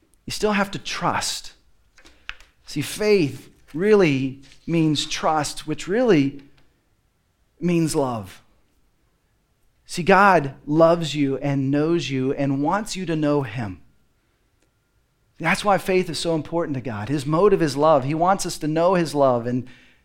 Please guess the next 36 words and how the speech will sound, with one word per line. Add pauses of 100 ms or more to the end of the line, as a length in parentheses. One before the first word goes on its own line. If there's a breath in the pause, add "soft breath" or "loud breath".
(380 soft breath)
and
to
love
him
back (100)
by
faith. (1700)
But
that's
how
every
relationship
works. (500 soft breath)
Listen
to
this (440 soft breath)
passage
from
James
two.
"Abraham
believed
God,
and
it
was
credited
to
him
as
righteousness,
and
he
was
called (380 soft breath)
God's